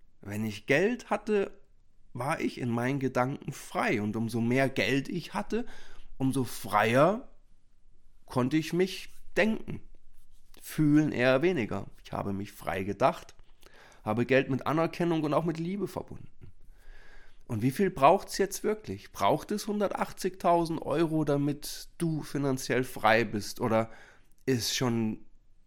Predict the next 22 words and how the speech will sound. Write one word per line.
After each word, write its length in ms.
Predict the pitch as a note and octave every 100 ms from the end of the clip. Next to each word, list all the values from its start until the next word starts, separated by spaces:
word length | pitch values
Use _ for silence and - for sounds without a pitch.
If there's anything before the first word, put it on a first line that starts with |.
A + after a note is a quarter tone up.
| -
wenn 380 | B3+ A#2+ B2+ B2+
du 100 | C#3
null 420 | C#3 D3+ E3+ G3+
auf 220 | F3 E3+
dem 100 | D3
Konto 380 | C#3 B2+ A#2 A2
hast 180 | G#2+ A2
und 120 | G#2+
kein 220 | A#2+ A2+
Minus 420 | E3 A#3+ G3+ -
hast, 260 | A2+ - -
die 80 | G2
finanzielle 720 | - G#2 G2 - - F#2 F2+
Freiheit? 720 | - - F2+ F#2+ E2+ - - - - - _ _ _ - - -
Also, 300 | F#2+ G2 G2+ - - - - - - -
ich 160 | - C3+
hab, 220 | - -
ähm, 420 | B2 A#2+ A#2 A2
vor 480 | - A#2 G#2 G2 G2
kurzem 500 | - G3 - - D#3+
mit 220 | C3 -
einem 460 | A2 A2 A2 G#2+